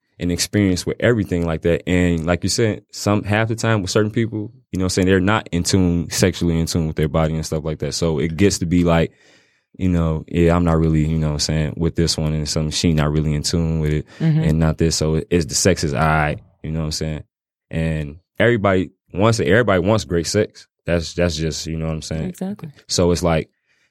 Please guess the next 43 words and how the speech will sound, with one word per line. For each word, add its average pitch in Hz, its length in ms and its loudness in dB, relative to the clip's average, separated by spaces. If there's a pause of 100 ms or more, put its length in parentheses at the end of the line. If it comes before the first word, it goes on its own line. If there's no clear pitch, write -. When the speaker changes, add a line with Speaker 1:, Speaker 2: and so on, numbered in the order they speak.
Speaker 1:
that's 98 240 0
not 95 320 -2
the 85 100 0
real 90 380 2
main 85 300 -2
focus 101 480 0
now, 73 240 -6
like 82 180 -2
he 92 120 2
was 78 140 0
saying, 80 400 2 (360)
is, 80 540 -2 (680)
can 110 180 4
you 120 120 4
bring 104 440 2
down, 90 540 0 (240)
can 110 120 4
you 139 140 6
make 123 180 4
me 120 160 2
feel 101 640 2
a 65 100 -8
hundred 101 240 0
percent, 90 520 -2
like, - 300 -8
comfortable 80 600 -2
with 85 280 0
you? 73 220 -4 (580)
Can 85 380 -2
you 101 140 0
bring 101 280 2
that 90 120 2
emotional 87 460 -2
barrier 82 360 2
down 71 420 -6 (100)
with 73 140 -6
me 76 140 -8
and 71 100 -8
stuff? - 220 -6
Can - 120 -2
I 98 120 2
tell 101 280 2
you 92 400 2